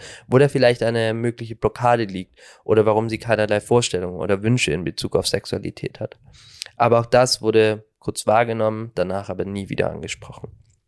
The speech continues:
Sie kommt beim Sex auch nur selten zum Höhepunkt, was sie selbst aber scheinbar nicht stört. Wenn ich nachfrage, was ich besser machen oder verändern könnte, kommt meist nur ein „Keine Ahnung“.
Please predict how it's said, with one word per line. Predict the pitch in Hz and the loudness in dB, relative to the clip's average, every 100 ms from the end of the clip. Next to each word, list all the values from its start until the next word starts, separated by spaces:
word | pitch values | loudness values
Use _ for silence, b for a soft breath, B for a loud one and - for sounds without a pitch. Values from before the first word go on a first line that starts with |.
| _ _ _ _ _ _ _ - B B B | _ _ _ _ _ _ _ -14 B B B
Sie | - | 2
kommt | 156 156 | 2 4
beim | 135 | 4
Sex | 123 131 - | 4 0 2
auch | 117 | 0
nur | 113 | 0
selten | 107 104 - | 0 0 -2
zum | 110 110 | -10 -10
Höhepunkt, | 107 101 101 - 95 95 - | -4 -2 -2 -6 -8 -12 -4
was | 107 | -2
sie | - | -2
selbst | 101 101 113 - | 0 2 2 2
aber | 110 107 | -2 0
scheinbar | - 104 104 107 | -2 -2 -2 -2
nicht | 110 - | -4 -6
stört. | - - - - _ B B B B B | -2 -2 -2 -6 _ B B B B B
Wenn | 120 | 4
ich | 139 | 4
nachfrage, | 139 147 151 - 113 120 113 | 6 4 2 2 2 2 -2
was | 113 - | -2 -2
ich | - | 2
besser | 135 135 | 2 2
machen | 107 101 107 104 | 0 -2 -4 -6
oder | 104 | -6
verändern | - - 117 107 | -4 -2 0 -2
könnte, | 107 104 113 113 B B B | -4 -6 -4 -6 B B B
kommt | - 104 | -2 2
meist | 110 110 - | 2 2 0
nur | 117 107 | 2 2
ein | 104 107 - - | 2 -2 -10 -16
„Keine | - 110 113 | -4 0 2
Ahnung“. | 113 117 95 | 2 2 -2